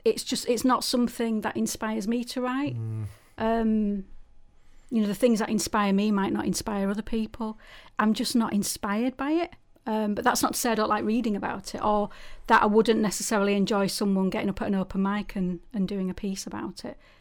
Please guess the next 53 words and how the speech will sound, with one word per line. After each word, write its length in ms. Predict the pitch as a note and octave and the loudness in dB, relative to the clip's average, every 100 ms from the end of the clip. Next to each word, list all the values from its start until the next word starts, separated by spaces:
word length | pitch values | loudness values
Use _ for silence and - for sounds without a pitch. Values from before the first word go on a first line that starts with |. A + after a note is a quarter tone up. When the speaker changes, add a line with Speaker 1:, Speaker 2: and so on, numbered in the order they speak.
| - | -18
Speaker 1:
It 140 | - - - - | -14 -14 -18 -12
just 220 | B3 - | -10 -6
doesn't 180 | A#3 G3+ | -4 -2
Speaker 2:
It 40 | G#3+ | -2
Speaker 1:
inspire 320 | - A#2 G3 | -2 -2 0
Speaker 2:
don't 100 | G3+ | 2
Speaker 1:
me. 60 | A3+ | 2
Speaker 2:
inspire. 340 | C4 C3 C3 A#2 - - - | 2 2 2 -2 -8 -18 0
Well, 80 | D3+ | 4
I'll 40 | D#3 | 4
tell 160 | F#3+ | 6
you 80 | F#3 | 6
what 160 | E3+ D#3 | 6 4
we're 80 | |
gonna 100 | D#3+ D3 | 4 6
do 180 | C#3+ | 6
now. 340 | C3 C#3+ A2 A2+ | 6 4 2 2
You're 220 | C3+ D3 | 4 4
gonna 140 | C3+ | 4
inspire 680 | C3 A2 - - C3+ D3 B2+ | 4 2 0 2 2 4 0
the 80 | G2+ | -2
listeners. 200 | G#2 - | -2 2
Speaker 1:
Oh, 180 | G#3+ G#3 | 4 6
no, 440 | G3+ B3 C4+ G#3+ | 6 6 6 6
really? 200 | G3+ A#3 | 4 4
Speaker 2:
Because 340 | G#3+ C#3+ - - | 8 6 6 0
Speaker 1:
This 260 | C4+ D#4+ - | 0 2 6
might 300 | C4+ C#4 B3 | 8 10 10
not. 420 | C4 B3+ A#3 - F#4 F4 | 10 10 8 4 4 6
<laughs> 40 | D#3 | 8
Speaker 2:
I 160 | D#3+ | 8
think 180 | D#3 F#3+ | 8 4
it, 100 | G3 | 4
I 160 | F3 F#3+ | 6 6
think 160 | G3 | 6
it 100 | G3 | 4
will 160 | E3 G3 | 6 8
do, 160 | G3 D#3 | 8 8
Laura. 380 | C#3+ C3+ D4 - - - | 10 10 10 6 0 -4
I 80 | B2 | 0
think 460 | D3 G#3+ F3 - - D#3 F3 | 6 6 6 -2 -8 -4 0
we've 140 | E3+ | 2
settled 360 | - A#3+ G#3 F3 | 6 8 8 6
you 80 | F3+ | 4
in 140 | F#3 | 4
now, 240 | C3 G2 G2 | 2 0 -2
'cause 180 | B2+ A2 | -4 -6
just 240 | - F#3 | -8 -4
before 280 | G3+ G3+ F#3+ | 0 6 6
we 80 | E3 | 6
started, 460 | F#3 F3 C3+ A#2+ | 6 6 4 2
David, 280 | D3 D#3+ D3 | 4 4 4
what, 160 | E3+ | 0